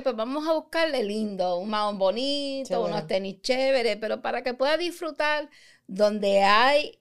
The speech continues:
Speaker 1: ese tipo de conversación y experiencia, pues los hijos salen con, "Bueno, mi preferencia sería tal cosa, pero podríamos explorar otra y quizás lo pasamos mejor",
Speaker 2: Ok.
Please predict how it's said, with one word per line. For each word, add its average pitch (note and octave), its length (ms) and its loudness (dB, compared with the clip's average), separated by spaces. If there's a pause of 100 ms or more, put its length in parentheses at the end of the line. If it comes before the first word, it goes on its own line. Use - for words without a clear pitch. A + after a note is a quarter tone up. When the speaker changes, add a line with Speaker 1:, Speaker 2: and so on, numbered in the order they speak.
Speaker 1:
ese C4 420 2
tipo A#3+ 400 -8
de G#3 140 -4
conversación G3 880 -8
y F3 140 -8
experiencia, G#3 880 -8 (360)
pues F#3+ 160 0
los G3+ 300 -2
hijos D4 300 -2
salen G#3+ 500 -2
con, G#3 480 -8 (600)
"Bueno, D4+ 500 -2 (280)
mi A3 160 -6
preferencia A3 840 0
sería D4+ 460 0
tal F#3 240 -2
cosa, C4 400 -4
pero F#3+ 240 0
podríamos F#3+ 600 -4
explorar F#3 480 -2
otra A#3+ 340 0
y F3+ 60 -4
quizás G#3+ 320 -6
lo A#3+ 120 -6
pasamos E3 460 -10
mejor", D#3 420 -14
Speaker 2:
Ok. D3+ 340 -14